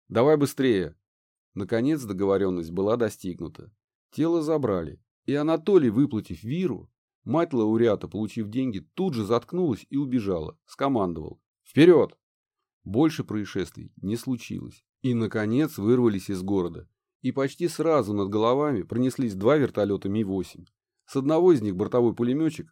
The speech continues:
отработал по подозрительным кустам на склоне горы. Анатолий же, напялив мотоциклетные очки, лишь морщился, поглядывая по сторонам.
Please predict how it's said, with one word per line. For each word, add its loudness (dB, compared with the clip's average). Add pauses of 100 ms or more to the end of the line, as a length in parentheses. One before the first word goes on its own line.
отработал 0
по -4
подозрительным 0
кустам -4
на -2
склоне -2
горы. -2 (380)
Анатолий 0
же, -4
напялив -2
мотоциклетные -4
очки, -8 (100)
лишь -6
морщился, -4 (180)
поглядывая 0
по -4
сторонам. -8